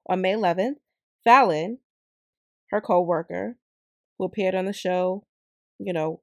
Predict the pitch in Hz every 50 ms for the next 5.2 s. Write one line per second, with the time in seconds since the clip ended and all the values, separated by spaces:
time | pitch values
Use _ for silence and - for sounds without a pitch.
0 | _ - 185 190 175 175 185 208 226 220 - - 190 190 185 185 185 180 180 175
1 | - _ _ - 190 190 170 180 180 - 196 175 180 185 - 180 175 170 175 175
2 | 175 175 190 214 220 - _ _ _ _ _ _ _ - - - 285 - 294 254
3 | 240 233 - - 185 233 269 294 294 277 - 254 - 247 240 240 240 240 262 294
4 | 294 285 277 - 247 240 240 233 - 233 220 220 220 - - - 170 160 156 156
5 | 170 214 233 -